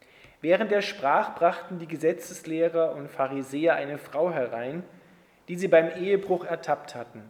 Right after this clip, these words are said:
Sie stellten sie in die Mitte. "Meister", sagten sie zu Jesus, "diese Frau ist auf frischer Tat beim Ehebruch ertappt worden. Nach dem Gesetz Moses muss sie gesteinigt werden. Was sagst du dazu?"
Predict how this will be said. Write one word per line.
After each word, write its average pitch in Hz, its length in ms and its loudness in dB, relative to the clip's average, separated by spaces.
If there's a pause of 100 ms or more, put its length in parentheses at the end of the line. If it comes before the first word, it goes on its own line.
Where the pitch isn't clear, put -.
(380)
Sie 156 160 -10
stellten 180 460 0
sie 170 260 -6
in 165 180 -8
die 165 120 -10
Mitte. 139 300 -10 (760)
"Meister", 160 440 0
sagten 131 420 0
sie 139 140 -8
zu - 140 -10
Jesus, 131 600 -8
"diese 151 240 -2
Frau 170 420 2
ist 196 160 -2
auf - 160 -2
frischer 202 360 -4
Tat 170 320 2
beim 170 160 -2
Ehebruch 190 480 -4
ertappt 131 440 -6
worden. 113 300 -12 (580)
Nach 151 180 2
dem 170 200 -2
Gesetz 170 400 0
Moses 190 500 -2
muss 185 220 -6
sie 180 100 -10
gesteinigt 180 640 -4
werden. 113 380 -6 (320)
Was 165 280 -2
sagst - 480 -2
du 214 120 -8
dazu?" 143 420 -6